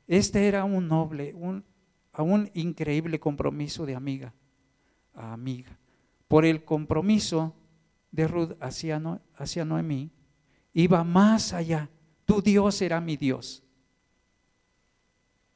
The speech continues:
¿Por qué le decía esto?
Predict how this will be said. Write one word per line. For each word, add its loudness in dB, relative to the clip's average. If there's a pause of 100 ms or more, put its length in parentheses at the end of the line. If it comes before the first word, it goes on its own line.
(1200)
¿Por 0
qué 2
le -2
decía 0
esto? -6